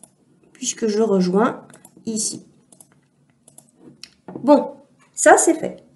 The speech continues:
J'ai mes ampèremètres. Je vais remettre, euh, mes fils droits parce que c'est quand même beaucoup plus facile pour s'y retrouver. Euh, celui-ci, je l'avais de toute façon, dès le départ, mis, euh,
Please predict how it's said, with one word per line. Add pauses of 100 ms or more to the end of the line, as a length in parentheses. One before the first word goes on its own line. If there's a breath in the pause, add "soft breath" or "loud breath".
J'ai
mes
ampèremètres. (260 loud breath)
Je
vais
remettre, (140)
euh,
mes
fils (100)
droits
parce
que
c'est
quand
même
beaucoup
plus
facile
pour
s'y
retrouver. (1300 loud breath)
Euh,
celui-ci,
je
l'avais
de
toute
façon, (340)
dès
le
départ,
mis, (100)
euh,